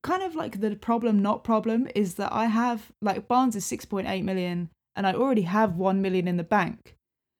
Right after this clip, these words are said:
So downgrading to Doucouré feels like maybe, I don't know.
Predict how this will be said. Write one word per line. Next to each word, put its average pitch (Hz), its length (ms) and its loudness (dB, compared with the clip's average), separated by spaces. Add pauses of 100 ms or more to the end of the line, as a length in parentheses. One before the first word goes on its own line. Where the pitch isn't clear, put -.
(160)
So 220 140 0
downgrading 254 680 2
to 220 100 -6
Doucouré 196 760 -4 (1300)
feels 214 320 0
like 214 280 -2
maybe, 208 680 0 (880)
I 240 80 2
don't 240 140 0
know. 185 240 -2